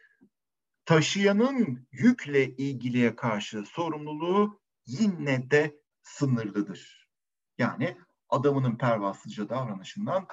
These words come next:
taşıyan bu çerçevede yine de sınırlı sorumluluk savunmasını ileri sürebilmektedir. Bu kusur derecesini kural olarak bir istisnası var denizde.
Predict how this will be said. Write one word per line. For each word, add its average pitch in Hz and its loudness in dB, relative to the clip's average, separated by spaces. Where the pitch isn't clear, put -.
taşıyan 101 -4
bu 139 -8
çerçevede 101 -6
yine 135 -2
de 156 0
sınırlı 135 -2
sorumluluk 131 -2
savunmasını 135 -2
ileri 139 0
sürebilmektedir. 120 -4
Bu 294 0
kusur 233 -2
derecesini 143 -2
kural 190 4
olarak 123 4
bir 160 -8
istisnası 120 -2
var 107 0
denizde. 107 0